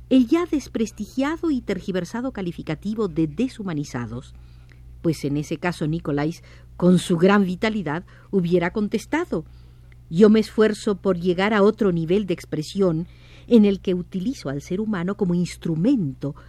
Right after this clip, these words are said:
para conocer el mundo y por medio de este conocimiento llegar de nuevo al hombre".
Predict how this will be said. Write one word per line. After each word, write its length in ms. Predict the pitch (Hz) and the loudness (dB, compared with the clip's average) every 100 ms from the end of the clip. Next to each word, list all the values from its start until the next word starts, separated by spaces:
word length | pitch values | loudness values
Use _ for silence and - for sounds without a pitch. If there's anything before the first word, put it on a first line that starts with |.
| - - | -20 -2
para 200 | 170 147 | 0 0
conocer 420 | 143 135 127 147 | -2 -6 -4 -6
el 100 | 160 | -4
mundo 440 | 156 147 135 139 170 - - - - | -2 -2 -4 -6 -12 -16 -20 -20 2
y 120 | 233 | 4
por 240 | - 220 202 | 6 4 4
medio 360 | 233 262 226 | 4 4 4
de 160 | 190 254 | 6 4
este 260 | 285 - 220 | 4 -2 -2
conocimiento 800 | 180 175 - 220 285 285 294 302 | 0 -2 0 2 4 4 2 -2
llegar 440 | 190 175 240 277 | 2 2 2 0
de 100 | 170 | -2
nuevo 240 | 151 156 | -2 -4
al 140 | 123 113 | -6 -8
hombre". 340 | 107 101 123 | -12 -14 -16